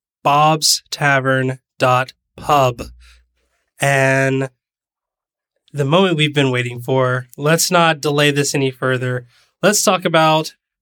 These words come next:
the big announcement. Scent of Dragons Balance Patch sixteen point oh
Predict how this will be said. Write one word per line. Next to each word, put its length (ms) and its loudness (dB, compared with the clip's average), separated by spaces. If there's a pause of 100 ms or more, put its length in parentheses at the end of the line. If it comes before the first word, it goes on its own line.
(120)
the 120 -2
big 500 -2 (140)
announcement. 800 -6 (1400)
Scent 260 2
of 100 -2
Dragons 500 2
Balance 640 0 (160)
Patch 640 -2 (680)
sixteen 880 0
point 460 -2 (220)
oh 520 0